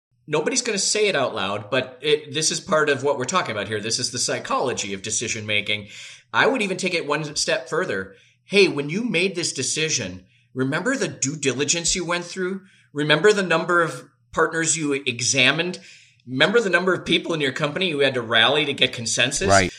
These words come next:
Speaker 1: Like, it's just, it's, it's, you want them to take re-ownership of the previous decision,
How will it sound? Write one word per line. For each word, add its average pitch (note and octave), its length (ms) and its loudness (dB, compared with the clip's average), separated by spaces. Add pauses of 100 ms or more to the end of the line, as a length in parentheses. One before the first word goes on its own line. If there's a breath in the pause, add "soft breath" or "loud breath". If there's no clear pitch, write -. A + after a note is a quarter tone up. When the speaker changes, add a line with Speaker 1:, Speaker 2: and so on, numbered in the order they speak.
(120 loud breath)
Speaker 1:
Like, F3 240 4
it's F#3+ 160 0
just, E3 220 0
it's, D3 200 -6
it's, D#3 280 -4
you E3 80 -4
want A#3 180 -2
them G3 140 -2
to E3+ 100 -4
take - 380 -6 (180)
re-ownership F3 1200 2
of B2+ 160 2
the B2+ 80 -2
previous D#3+ 460 -2
decision, C#3+ 480 -2